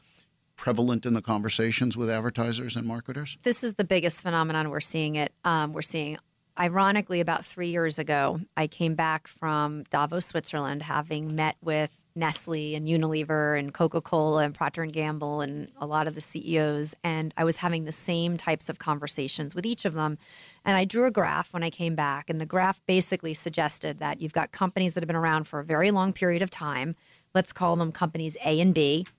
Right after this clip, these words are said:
Speaker 2: We can name all the big ones. And then you have companies that have been around for the last, could be six months, upwards of maybe five to ten years. And I'll call them the X and Ys. You get some Zs in there that get a lot of money funded.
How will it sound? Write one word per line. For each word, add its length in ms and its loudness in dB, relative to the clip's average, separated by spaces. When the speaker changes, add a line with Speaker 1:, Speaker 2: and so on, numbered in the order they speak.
Speaker 2:
We 80 -6
can 160 -2
name 220 4
all 140 6
the 80 2
big 220 2
ones. 500 -2
And 160 6
then 160 6
you 100 6
have 220 4
companies 400 -2
that 100 0
have 60 -4
been 100 0
around 440 2
for 80 -2
the 100 2
last, 600 2
could 200 2
be 300 0
six 400 -6
months, 560 0
upwards 440 2
of 160 2
maybe 340 2
five 340 -2
to 80 -12
ten 260 -8
years. 480 -6
And 100 0
I'll 120 4
call 240 2
them 160 -2
the 120 -4
X 240 -4
and 160 -8
Ys. 480 -6
You 100 6
get 180 2
some 200 2
Zs 380 2
in 140 4
there 220 4
that 100 2
get 120 2
a 60 4
lot 160 4
of 60 -4
money 340 -2
funded. 520 0